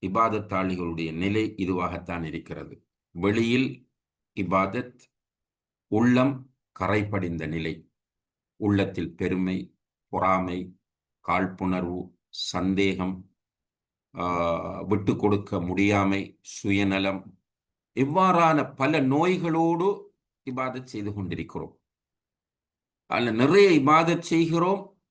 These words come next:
ஆனால் இந்த நோய்கள் அவ்வளவும் உள்ளத்திலே இருக்கின்றன என்று சொன்னால், அங்கே தக்குவா வரவில்லை என்பதுதான் அதனுடைய அர்த்தமாகும். எனவே இந்த வசனம், யா அய்யுஹல்லதீன ஆமனு குதிப அலைக்குமுஸ் ஸியாம் கமா குதிப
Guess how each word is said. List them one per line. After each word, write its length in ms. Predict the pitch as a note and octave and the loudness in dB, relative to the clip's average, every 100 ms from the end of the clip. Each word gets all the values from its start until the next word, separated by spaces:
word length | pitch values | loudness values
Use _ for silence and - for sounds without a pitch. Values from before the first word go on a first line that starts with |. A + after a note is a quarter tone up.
| _ | _
ஆனால் 380 | C#3 C#3+ D#3+ G3+ F3+ _ - | 0 2 2 -2 -4 _ -10
இந்த 200 | C3+ C#3 | -4 0
நோய்கள் 440 | C#3+ F#3 D#3+ D#3 C3+ | 2 2 0 -2 -4
அவ்வளவும் 460 | C3+ F#3+ F#3 F#3+ - | -6 -4 -2 -2 -2
உள்ளத்திலே 460 | C#3 D3 C#3 C#3+ C3+ | 0 0 0 -2 0
இருக்கின்றன 480 | C3 C3 B2 A#2 A2+ G#2 - _ _ _ - | -2 -6 -6 -4 -4 -6 -8 _ _ _ -6
என்று 200 | G#2+ A#2 A2 | -4 -4 -4
சொன்னால், 340 | G2 F#2+ F#2 | -2 0 0
அங்கே 200 | F#2 F2+ E2+ G#2 | -2 -4 -4 -6
தக்குவா 400 | G2+ C3 A#2 A2+ F2+ | -6 -2 0 0 0
வரவில்லை 540 | F#2 F#2+ F2 A#2 A#2+ A2 - | 0 0 0 2 2 0 -2
என்பதுதான் 560 | F#2 E2+ E2 D#2 D#2+ D#2 E2 F2+ | -6 -4 -6 -4 -6 -6 -8 -8
அதனுடைய 380 | D#2+ D#2+ D#2 D#2 - F#2+ | -6 -6 -6 -6 -4 -4
அர்த்தமாகும். 640 | F#2 F#2+ E2+ D#2 E2 D#2 - _ _ _ _ - | -4 -4 -4 -4 -6 -12 -14 _ _ _ _ -2
எனவே 280 | A#2+ D3+ D3+ | 2 4 4
இந்த 160 | C#3 A#2+ | 4 4
வசனம், 340 | A#2 - F2+ - - - | 2 0 -4 -4 -10 -4
யா 100 | G#2+ G#2 | 0 0
அய்யுஹல்லதீன 760 | G2+ F#2+ F2 F2 E2+ F#2 E2+ - G#2 | -2 -2 -4 -6 -4 -4 -4 0 2
ஆமனு 360 | G#2+ A2 A2 A#2+ A#2+ - _ _ - | 4 2 0 -2 -6 -18 _ _ -2
குதிப 300 | B2+ C3+ G#2 F#2 | 0 2 2 0
அலைக்குமுஸ் 580 | G2 G#2+ A#2 F#2+ F#2+ F#2 - | 2 0 -2 -4 -6 -6 -6
ஸியாம் 520 | F2 F2 G2 G#2 A2 - | -2 2 4 4 2 -4
கமா 240 | - F2+ F2+ F#2 | -4 -2 -2 -4
குதிப 320 | A2 A#2+ | -8 -6